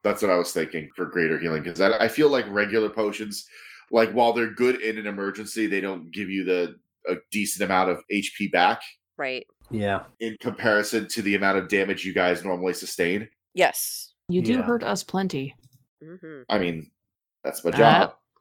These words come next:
Speaker 2: That's
Speaker 1: To
Speaker 2: your job.
Speaker 1: hurt you physically and emotionally.
Speaker 4: You're very good at it.
Speaker 1: I
Speaker 2: So,
Speaker 1: try.
Speaker 2: s-,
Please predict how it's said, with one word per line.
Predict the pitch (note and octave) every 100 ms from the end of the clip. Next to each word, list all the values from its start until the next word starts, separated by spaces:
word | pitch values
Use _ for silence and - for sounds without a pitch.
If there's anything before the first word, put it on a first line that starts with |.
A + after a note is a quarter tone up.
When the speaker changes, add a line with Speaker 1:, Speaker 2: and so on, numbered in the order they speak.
| _
Speaker 2:
That's | D3 C#3+
Speaker 1:
To | -
Speaker 2:
your | E3
job. | D3+ C3+ C3 _ _ _ _ _
Speaker 1:
hurt | - G#2
you | G2
physically | - G#2 G#2+ G#2 A2
and | G#2+
emotionally. | F2+ F2 F2+ E2
Speaker 4:
You're | E3
very | F3 D#3+
good | D#3 D3
at | C#3+
it. | C#3+ - D3+ _ _ _ _ _ _ _ _ _ -
Speaker 1:
I | C3+
Speaker 2:
So, | F3
Speaker 1:
try. |
Speaker 2:
s-, | C#2